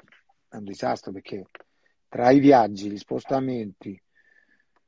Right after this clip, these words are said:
le prove, tutto quanto, arrivi la serata, se non sei in forma, eh, la gente ti tira i pomodori, capisci? E allora,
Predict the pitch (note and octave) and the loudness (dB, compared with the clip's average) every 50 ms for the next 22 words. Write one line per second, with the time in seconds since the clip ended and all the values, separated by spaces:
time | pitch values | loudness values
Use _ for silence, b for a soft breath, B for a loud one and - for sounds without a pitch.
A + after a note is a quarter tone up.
0 | _ _ _ _ _ A#2+ B2 C#3 C#3+ C#3+ - C3+ C3+ B2+ A#2+ A2+ G#2+ G2 G#2+ G#2+ | _ _ _ _ _ 2 4 4 4 4 4 4 6 6 6 4 0 -2 -4 -6
1 | G#2 - - C3 - - C3 A#2+ - C#3 C3 A#2+ A2+ - - A#2+ A2+ A#2 B2 C3 | -8 -8 -12 -14 -8 -6 -6 -4 -2 -2 -2 -2 -4 -4 -6 -6 -4 -2 0 0
2 | C3 B2 B2 B2 A#2+ B2 A#2 - C3+ C3+ B2+ B2 A#2 G#2 A2 G#2+ F#2 - A2 G#2 | 0 0 0 0 0 0 -2 -2 -2 -2 0 -2 -2 -4 -6 -10 -12 -12 -12 -14
3 | A2+ G#2 - - B2+ B2 A2 - - C3+ C#3 B2+ A2+ A2+ G#2+ G#2 G2 F#2+ F#2+ - | -14 -14 -10 -8 -8 -8 -6 -6 -4 -4 -4 -4 -4 -8 -10 -10 -10 -12 -14 -16
4 | - - _ _ _ _ _ _ _ _ _ _ _ _ _ _ _ _ _ _ | -20 -20 _ _ _ _ _ _ _ _ _ _ _ _ _ _ _ _ _ _
5 | - - - A2 G#2 G2 G2 G#2+ B2 B2+ G#2+ - B2+ A2 A2 G#2+ - A#2 A2 G#2+ | -16 -12 -10 -10 -10 -8 -2 0 0 0 2 2 0 0 0 -2 -2 -2 0 0
6 | G#2 G2 A2 A2 G#2+ A2 A2+ A#2+ A#2+ G#2+ - F#2+ - - _ _ _ _ _ _ | -2 -2 -2 -2 -2 -2 -2 -2 -2 -2 -4 -6 -10 -12 _ _ _ _ _ _
7 | _ _ _ _ _ _ _ _ _ _ _ - - G2+ G#2+ G2+ - - - - | _ _ _ _ _ _ _ _ _ _ _ -16 -12 -10 -8 -8 -10 -12 -16 -18
8 | _ _ _ _ _ b b b b b b b b b b b b b b b | _ _ _ _ _ b b b b b b b b b b b b b b b
9 | b b b _ _ _ B2+ A#2 G#2+ G#2+ A2+ A#2+ C3+ C3+ B2+ A#2 A2+ G#2+ A2 | b b b _ _ _ -2 -2 0 2 4 6 8 8 8 8 6 6 4